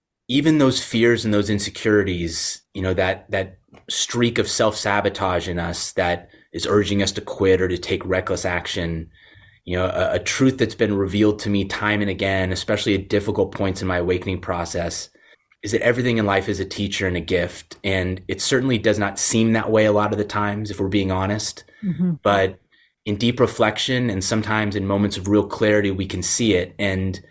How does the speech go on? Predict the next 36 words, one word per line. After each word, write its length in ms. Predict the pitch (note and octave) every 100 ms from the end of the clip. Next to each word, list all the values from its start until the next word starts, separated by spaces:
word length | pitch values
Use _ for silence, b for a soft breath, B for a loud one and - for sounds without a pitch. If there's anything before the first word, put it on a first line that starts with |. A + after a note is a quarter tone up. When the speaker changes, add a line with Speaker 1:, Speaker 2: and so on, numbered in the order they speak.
| B B B B -
Speaker 1:
you 100 | A2
know, 60 |
one 180 | G2 A#2+
of 60 | A#2+
the 60 |
ways 360 | A2 A2+ A2+ G#2+
that 100 | G#2+
I've 220 | G#2+ A2
begun 260 | A2 A2 G#2
to 60 |
visualize 1040 | F#2 G#2 G#2+ A#2 G#2 G2 F#2+ F#2+ F#2+ - - _ _ _ -
my 200 | G#2+ B2
old 180 | B2 G#2
ways 240 | G#2 G2
of 100 | F2+
thinking 380 | - F#2+ G2+ G2
and 100 | G2
that 140 | F#2+
self-sabotage, 1080 | - G2+ - G#2+ A2 A2 G#2 F#2+ F2+ F2+ - B B B B B -
instead 340 | G#2+ - C#3
of 80 | C#3
seeing 280 | - C3+ C3
it 80 | A#2
as 80 | -
something 280 | A#2+ A#2
that's 220 | G#2+ G#2 -
just 280 | B2+ A#2+
trying 200 | - A#2+
to 60 | G#2
claw 520 | - - A2+ A2 A2
us 160 | G#2 F#2+
back 560 | - G#2 A2 G#2 -
into 240 | G2+ G2+ G2
an 80 | G2
old 220 | G2 F2+
way, 520 | G#2 G#2 G2+ F#2+